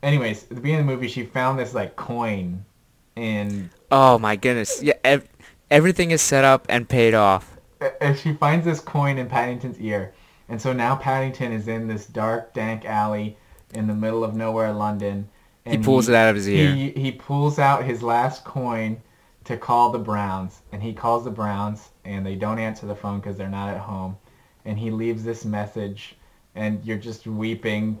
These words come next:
Speaker 1: because
Speaker 2: It's so sad.
Speaker 1: it's so sad. And they don't answer, so he hangs up, and he starts walking to way, away, and you're like, "All hope is lost. Paddington is done." But then the phone starts ringing, and he
Speaker 2: Mm-hmm.
Speaker 1: runs back. He runs back to the, the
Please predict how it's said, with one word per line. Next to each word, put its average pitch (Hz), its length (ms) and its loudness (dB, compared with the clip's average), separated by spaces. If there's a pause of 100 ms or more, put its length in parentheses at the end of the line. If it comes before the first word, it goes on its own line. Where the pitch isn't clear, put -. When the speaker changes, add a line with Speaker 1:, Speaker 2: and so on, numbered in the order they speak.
(120)
Speaker 1:
because 120 200 -6
Speaker 2:
It's - 120 2
so 113 140 4
sad. 101 480 0 (160)
Speaker 1:
it's 123 240 -8
so 117 240 -2
sad. 107 460 -4 (380)
And 123 200 -2
they 117 80 0
don't 131 220 0
answer, 117 300 -4
so 113 160 -4
he 107 60 -2
hangs 117 340 -6
up, 107 300 -4 (800)
and 120 80 -8
he 110 60 -4
starts 127 340 -2
walking 120 380 -4
to 113 100 -6
way, 110 340 -2
away, 113 320 0
and 113 100 -4
you're 107 120 -4
like, 101 240 -6 (480)
"All 95 220 -6
hope 95 240 -10
is 95 120 -12
lost. 95 440 -10
Paddington 101 440 -10
is 104 100 -8
done." 107 280 -6 (260)
But 170 120 4
then 196 160 6
the 185 80 4
phone 185 260 6
starts 156 300 0
ringing, 127 340 -4 (140)
and 127 140 -4
he 139 180 4
Speaker 2:
Mm-hmm. 131 80 0
Speaker 1:
runs 156 240 4
back. 143 300 0 (380)
He 156 100 0
runs 147 260 2
back 139 320 -2
to 147 100 -8
the, 143 380 -2 (200)
the 139 520 2